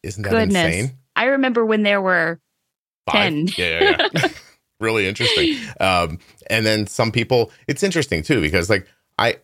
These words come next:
Speaker 1: I kinda went with it. I saw blogging sort of be like, "Eh, this isn't gonna keep happening." And I went to the podcast. And, but you went into industry. You've worked at a number of different places now. Um,
Speaker 2: I have.
Speaker 1: Yeah, you have. So, um,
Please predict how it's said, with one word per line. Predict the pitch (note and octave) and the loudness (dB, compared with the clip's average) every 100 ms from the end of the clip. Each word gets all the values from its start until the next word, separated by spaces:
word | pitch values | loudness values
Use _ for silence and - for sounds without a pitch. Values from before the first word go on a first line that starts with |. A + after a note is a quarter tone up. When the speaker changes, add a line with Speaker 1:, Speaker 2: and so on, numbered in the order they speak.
| - | -2
Speaker 1:
I | B2 | -2
kinda | C#3 D3 B2 | 0 0 2
went | F#2+ F2 | 0 0
with | C#2+ D2 | -2 0
it. | F#2+ - - | 0 -2 -4
I | |
saw | G2+ A#2 | 0 0
blogging | F2+ E2+ E2 F2 E2 | 2 2 0 -2 -4
sort | - F2+ | -2 -2
of | D2 | 0
be | F#2+ | -2
like, | A#2 D3+ | -2 0
"Eh, | D3+ C3+ | 0 0
this | - | -2
isn't | E2 F2 | -4 -2
gonna | D2+ - | -4 -2
keep | D2 | -2
happening." | C#2 A#1+ - B1+ - - - | -2 -2 -2 -4 -8 -14 -2
And | F2 F2 F2 - | 0 0 -2 0
I | G2+ | 0
went | F#2 | 2
to | F2+ | 0
the | E2 | 0
podcast. | D#2 C2+ E2+ D2+ E2 - _ - | 0 0 0 0 -2 -6 _ -4
And, | G#2+ E2+ | -2 0
but | C3 | -2
you | B2+ C#3+ | 0 0
went | E3+ C3+ | 2 0
into | A2 G#2 F#2 F2 - - | 2 2 2 0 -4 -4
industry. | C3+ C#3+ - | -2 0 0
You've | E2 A#2 | 0 0
worked | B2 C3 | 0 2
at | B2 | 0
a | A2 | 2
number | G#2 A2 G#2+ | 0 2 0
of | |
different | G2 - F#2 | 0 -2 0
places | F#2+ F#2 - F#2+ | 2 2 -2 -4
now. | B1+ G1+ - _ _ - | -2 -4 -8 _ _ -2
Um, | G2 F2 E2+ D#2+ | 0 2 0 -2
Speaker 2:
I | G3 | -2
have. | G3+ G3+ F3+ | -4 -6 -4
Speaker 1:
Yeah, | A2 G2+ | 0 2
you | G2 | 2
have. | F2+ C#2 - | 0 0 -4
So, | - B2 G#2 G2 E2+ | -2 2 4 4 2
um, | G2+ G2+ G2 F#2+ - | 2 0 -2 -6 -6